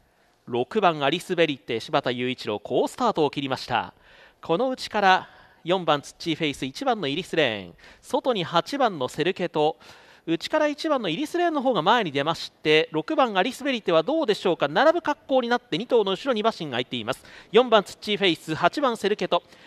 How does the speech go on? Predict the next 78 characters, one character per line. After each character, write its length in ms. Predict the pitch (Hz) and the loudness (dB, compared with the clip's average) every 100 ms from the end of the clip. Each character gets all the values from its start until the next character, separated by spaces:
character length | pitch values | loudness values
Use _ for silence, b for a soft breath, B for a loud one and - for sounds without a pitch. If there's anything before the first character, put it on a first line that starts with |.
| B | B
七 200 | 160 277 | 2 4
番 160 | 320 277 | 4 4
プ 80 | 254 | 4
ロ 80 | 262 | 4
ミ 60 | |
シ 140 | - 240 | 2 -4
ン 60 | |
グ 100 | 226 | -2
ギ 80 | 214 | 2
ャ 40 | 165 | 2
ル、 80 | |
九 260 | - 262 269 | 0 -2 2
番 160 | 185 120 | 2 0
の 80 | |
ピ 140 | 104 147 | -8 -12
ク 80 | - | -6
シ 100 | 277 | 2
レ 120 | 254 | 2
ー 20 | |
シ 120 | - | 2
ョ 60 | 143 | -4
ン、 80 | 123 | -6
中 240 | - 294 | -6 0
段 200 | 277 254 | 0 0
の 60 | 170 | -4
一 120 | - - | -6 -6
角 220 | 180 170 | -6 -4
で、 160 | 101 - B B | -6 -10 B B
二 100 | 156 | -2
馬 100 | 311 | 0
身 180 | 320 311 | 0 -2
後 220 | 262 - | -4 0
ろ、 80 | 247 | 0
十 180 | 226 226 | 2 2
番 180 | 170 139 | 2 2
ビ 80 | |
ヨ 100 | 156 | -2
ン 60 | 262 | -2
ド 80 | 240 | 0
ザ 120 | 233 | 0
リ 100 | 214 | 0
ミ 100 | 175 | -6
ッ 20 | |
ト、 200 | _ 151 | _ 0
一 160 | 135 - | 0 -2
コ 160 | 320 | 2
ー 20 | 294 | 4
ナ 140 | 226 | 4
ー 20 | |
カ 220 | - 294 | 4 2
ー 20 | 247 | 4
ブ 80 | |
へ 80 | 214 | 2
と 80 | 196 | 2
入 140 | 190 | -2
っ 60 | 180 | -2
て 120 | - | -2
い 80 | 143 | -4
く 60 | - | -4
と 100 | - | -4
こ 80 | |
ろ、 140 | 147 - B | -2 -4 B
そ 120 | - | -4
の 80 | 240 | 0
後 160 | 285 240 | 2 0
十 160 | 233 | -2
二 100 | 254 | 0
番 140 | 240 139 | 0 0
の 80 | - | -2
ト 80 | |
ゥ 40 | 175 | 0
ル 80 | 202 | 2
ブ 60 | |
レ 100 | 196 | 4
ン 40 | 151 | 0
ツ 80 | - | -2
で 120 | 104 | -8
す。 180 | - | -8